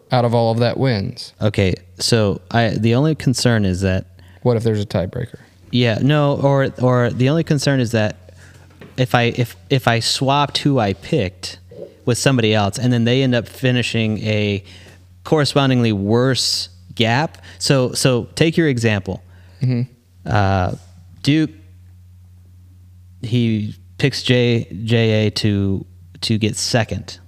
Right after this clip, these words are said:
Speaker 1: Mm-hmm.
Speaker 2: Jason Anderson gets twentieth.
Speaker 1: Mm-hmm.
Speaker 2: He was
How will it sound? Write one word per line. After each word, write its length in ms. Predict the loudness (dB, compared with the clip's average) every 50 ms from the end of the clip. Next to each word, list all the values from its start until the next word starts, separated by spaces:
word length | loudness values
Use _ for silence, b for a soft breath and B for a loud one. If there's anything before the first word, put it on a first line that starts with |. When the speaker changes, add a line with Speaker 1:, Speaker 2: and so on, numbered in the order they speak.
| -20 -8 -4
Speaker 1:
Mm-hmm. 260 | -2 -2 0 -2 -2 -4 -8 b b b b b b b b b b b b b b b b -8
Speaker 2:
Jason 420 | -2 0 2 2 2 2 0 2
Anderson 440 | 2 2 2 0 0 0 -2 -2 0
gets 560 | 0 0 0 0 -2 -4 -8 -10 -10 -10 -12 -16 -18 -16
twentieth. 640 | -10 -6 -2 -2 0 0 -2 -4 -8 -10 -16 -18 -20 -20 -20 -20 -20 -20 -10 -6
Speaker 1:
Mm-hmm. 240 | -4 -2 -2 -2 -4 -6 b b b b b b
Speaker 2:
He 180 | -8 -2 -2 0
was 280 | 0 0 -2 -4 -8 -10